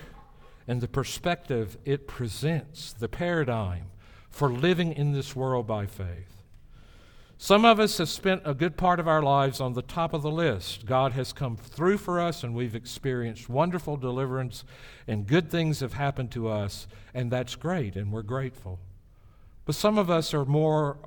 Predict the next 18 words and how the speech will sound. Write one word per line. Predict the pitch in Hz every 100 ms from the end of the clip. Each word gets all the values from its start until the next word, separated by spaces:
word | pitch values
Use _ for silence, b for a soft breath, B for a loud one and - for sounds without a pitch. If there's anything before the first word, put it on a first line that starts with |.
| -
on | 139
the | 135
second | 139 180 175 151
division. | 123 104 110 87 95 82 92 - - - - - b b b -
Those | 123 180 -
kind | 180
of | 170
things | - 160 139
haven't | - 151 123 117
happened | 143 151 143 107
for | 104 101 98
us. | 87 92 - - -
Our | 151 156 135
agendas | 113 107 147 123 110 98
have | 107
been | 107 101
totally | - 127 110 101
demolished. | 95 95 95 90 92 - - -